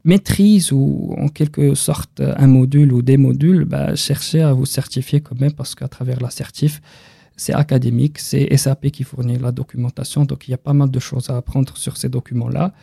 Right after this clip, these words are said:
Et puis, ça sert, comme j'ai, j'ai dit tout à l'heure, à, euh, postuler, que ce soit sur des offres en interne, parce qu'il y a des appels d'offres que, euh, la boîte où vous travaillez,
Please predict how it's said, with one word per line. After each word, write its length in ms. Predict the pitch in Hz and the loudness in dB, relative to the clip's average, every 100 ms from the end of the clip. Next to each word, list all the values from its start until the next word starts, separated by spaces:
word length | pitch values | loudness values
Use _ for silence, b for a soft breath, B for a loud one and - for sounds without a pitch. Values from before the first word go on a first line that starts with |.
| b - | b -6
Et 160 | 120 | -6
puis, 340 | - 147 160 160 | 0 4 4 4
ça 180 | - | 0
sert, 300 | 127 - 139 | -2 0 0
comme 160 | - 127 | 0 -2
j'ai, 340 | 123 123 123 | 0 -2 -2
j'ai 180 | 123 127 | -2 -4
dit 120 | 131 | -4
tout 160 | 131 - | -6 -8
à 100 | 127 | -8
l'heure, 300 | 123 131 139 139 | -2 0 0 -2
à, 600 | 123 127 135 127 135 127 | -2 0 0 0 -2 -6
euh, 40 | |
postuler, 640 | - 135 - 139 127 139 | -6 -8 -6 -4 -2 0
que 120 | 147 - | -2 -6
ce 120 | 127 | -10
soit 360 | - 135 131 | -6 -4 -4
sur 320 | 135 - 131 131 | -6 -4 -4 -2
des 260 | 131 127 | -2 2
offres 280 | 131 131 - | 2 0 -2
en 140 | 147 143 | 4 4
interne, 420 | 131 175 226 254 - _ | 2 -2 -2 -2 -6 _
parce 140 | _ - | _ -8
qu'il 220 | 131 131 | -4 0
y 80 | 131 | 0
a 80 | |
des 180 | 131 127 | 0 0
appels 240 | 131 135 123 | -2 -4 -4
d'offres 260 | 131 - _ | -4 -6 _
que, 680 | 123 127 123 127 131 135 139 139 139 135 135 135 147 | -2 -2 -2 -4 -6 -10 -12 -16 -14 -14 -14 -16 -10
euh, 300 | 135 127 131 135 - 147 | -6 -6 -6 -6 -8 -4
la 120 | 127 | -2
boîte 300 | 127 135 135 | 2 2 4
où 80 | 131 | 0
vous 120 | 131 | -2
travaillez, 560 | - 131 127 131 131 | -6 -4 0 2 0